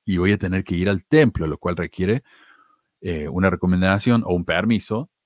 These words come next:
del líder del barrio, del obispo, ¿verdad? Y del presidente de estaca. Entonces, sí, hay, hay, hay que pedir permiso para ciertas cosas, pero no es tanto, eh, si yo me quiero comprar una casa, no tengo que ir a pedir permiso a la iglesia. Eh,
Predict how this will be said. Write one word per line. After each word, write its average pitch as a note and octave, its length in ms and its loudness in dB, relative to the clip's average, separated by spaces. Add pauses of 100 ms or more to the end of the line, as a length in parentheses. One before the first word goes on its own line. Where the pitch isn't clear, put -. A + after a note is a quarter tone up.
(120)
del E2 220 -4
líder F#2 320 4
del D#2+ 120 -2
barrio, A2 400 2
del D2 120 -12
obispo, G2+ 400 -4
¿verdad? F2 240 -8 (420)
Y A2+ 120 8
del D3 120 6
presidente D#2+ 460 -6
de C#2+ 60 -8
estaca. - 380 -2 (460)
Entonces, C3 540 4
sí, D3+ 220 6
hay, C#3+ 240 4
hay, B2 260 0
hay C#3 160 2
que C3 120 0
pedir A2 280 0
permiso F#2 460 -4
para C#2+ 180 -14
ciertas - 320 -16
cosas, A2 420 -8 (240)
pero - 200 0
no C#3+ 100 2
es C3 100 -2
tanto, E2 520 -6 (100)
eh, - 240 -20 (160)
si - 160 -14
yo F2 100 -8
me F#2 60 -8
quiero F#2 160 -4
comprar F2+ 220 -6
una F#2 100 -6
casa, F#2+ 260 -4
no E2 120 -6
tengo D#2+ 260 -12
que - 140 -18
ir D2 100 -14
a C#2 100 -16
pedir C#2+ 160 -14
permiso D2 340 -20
a - 20 -18
la D2 80 -18
iglesia. E2 320 -14 (2250)
Eh, C#3 720 2